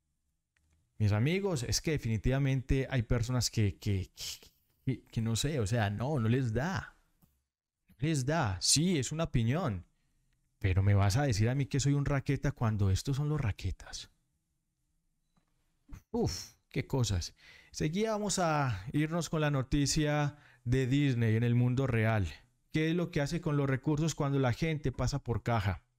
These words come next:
Porque eso es lo que hacen. Mientras siguen trayendo productos defectuosos, desde sus guiones forzados hasta la capacidad visual.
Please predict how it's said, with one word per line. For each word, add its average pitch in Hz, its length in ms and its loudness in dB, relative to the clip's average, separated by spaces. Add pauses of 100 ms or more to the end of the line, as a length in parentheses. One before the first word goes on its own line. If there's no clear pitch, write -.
(520)
Porque - 240 0
eso 123 100 0
es 156 40 2
lo 151 100 -2
que 113 120 2
hacen. 101 300 0 (300)
Mientras 139 520 0
siguen 226 380 0
trayendo 180 580 -2
productos 135 520 0
defectuosos, 151 920 -2 (380)
desde 151 440 0
sus 139 280 0
guiones 226 400 0
forzados 196 720 0 (380)
hasta 143 640 0 (160)
la 131 260 2
capacidad 135 640 0
visual. 147 720 0